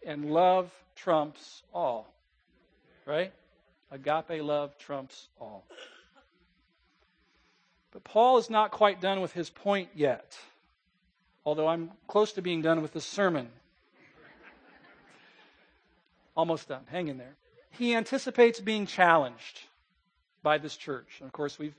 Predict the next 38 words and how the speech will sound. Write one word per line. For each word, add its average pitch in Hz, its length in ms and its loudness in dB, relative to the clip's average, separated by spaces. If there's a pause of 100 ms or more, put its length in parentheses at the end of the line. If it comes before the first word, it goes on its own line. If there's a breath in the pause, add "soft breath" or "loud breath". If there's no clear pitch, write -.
(120)
seen 175 260 -10
that 127 100 -12
they're 139 180 -6
kind 156 160 -8
of 143 60 -8
a 135 40 -16
fleshly, 151 600 -6 (260)
carnal 151 500 -6 (720)
church. - 520 -14
So 156 180 -2
in 151 80 -4
finishing 233 460 -2
out 214 220 6
this 220 140 -6
section, 151 640 -2
he 180 140 -4
employs 180 500 0
some 143 160 -10
heavy 185 300 0
sarcasm. 143 760 -2 (1200)
He - 60 -14
makes 170 240 -6
a 160 60 -10
stunning 220 480 2
statement 190 500 4
about 165 240 4
his 165 160 -4
own 196 160 4
authority 185 480 4
as 156 180 2
an 147 60 -6
apostle, 165 520 -2
and 143 80 -8
then 156 80 -8
he 151 60 -6
summarizes 156 600 -6
everything 147 340 -10
up 135 200 -8